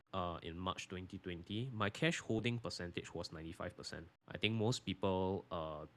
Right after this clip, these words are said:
I, I think this is the first time I've, like, actually disclosed it. Like, one year before the big covid crash, I actually cashed out a lot of my investments. And then, um, honestly,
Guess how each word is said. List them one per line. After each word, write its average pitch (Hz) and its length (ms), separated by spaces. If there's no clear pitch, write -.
I, 107 120
I 101 80
think 143 280
this 135 140
is 92 80
the 87 120
first 98 220
time 104 180
I've, 82 200
like, 80 220
actually - 320
disclosed 82 560
it. 98 180
Like, 90 220
one 117 320
year 113 240
before 98 540
the 62 400
big 101 160
covid 87 320
crash, 85 280
I 76 140
actually 92 260
cashed - 320
out - 120
a - 40
lot 85 260
of 82 80
my 80 240
investments. 80 640
And 92 280
then, 107 440
um, 87 280
honestly, 185 560